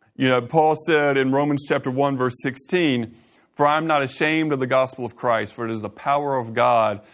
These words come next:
to salvation for everyone who believes." You know, because Jesus has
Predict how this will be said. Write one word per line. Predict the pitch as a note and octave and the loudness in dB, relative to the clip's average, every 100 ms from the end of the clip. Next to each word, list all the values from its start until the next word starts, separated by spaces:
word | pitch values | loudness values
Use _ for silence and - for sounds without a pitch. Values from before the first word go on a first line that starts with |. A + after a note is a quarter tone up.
| _ - | _ -8
to | C3+ | -4
salvation | B2+ C#3 A#2+ C3 C3+ - G#2 | -2 0 0 -2 -4 -6 -12
for | - A2+ | -10 -6
everyone | C3 C#3 C3 B2 | -4 -4 -4 -6
who | A2+ | -6
believes." | A2+ G#2+ A2 A2+ G2 F#2+ - - _ _ _ _ _ _ - | -8 -6 -4 -4 -6 -10 -10 -12 _ _ _ _ _ _ -4
You | C#3+ | 0
know, | C#3 C#3+ | 0 0
because | C3+ E3+ C3+ | -2 -2 -2
Jesus | A#2+ F3+ A3 F#3+ D#3 | -2 0 2 2 0
has | E3+ C#3+ C3 A#2+ | 0 2 0 -4